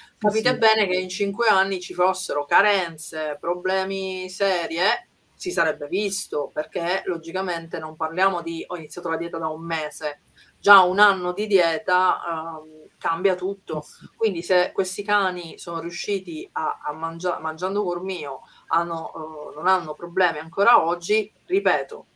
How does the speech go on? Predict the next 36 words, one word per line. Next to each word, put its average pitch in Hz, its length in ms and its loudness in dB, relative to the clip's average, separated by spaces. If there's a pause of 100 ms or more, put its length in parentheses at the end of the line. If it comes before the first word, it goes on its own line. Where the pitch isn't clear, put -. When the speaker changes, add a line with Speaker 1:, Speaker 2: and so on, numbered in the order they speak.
(540)
Speaker 2:
vuol 147 160 -16
dire 240 260 4
che 180 80 2
il 165 100 -4
prodotto 196 480 2
è 294 40 4
stato 165 280 -10
fatto 196 600 -2
bene, 160 400 -2
ma 165 160 -2
è 180 40 -2
stato 202 280 -2
fatto 226 300 0
bene 226 360 2
non 294 380 -4
perché 175 300 0
c'ero 156 320 -4
io 180 180 2
e 147 80 -4
basta, 160 600 -2
o 156 160 -8
c'era 160 280 -10
Luca 180 220 -10
e 156 60 -6
basta. - 500 -6 (680)
Si - 120 -2
è 240 80 4
fatto 277 360 4
un 220 60 0
lavoro 277 400 8
che 233 200 4
è 302 100 6
durato 233 460 8
mesi 214 320 2
e 180 60 0
mesi. 175 580 -4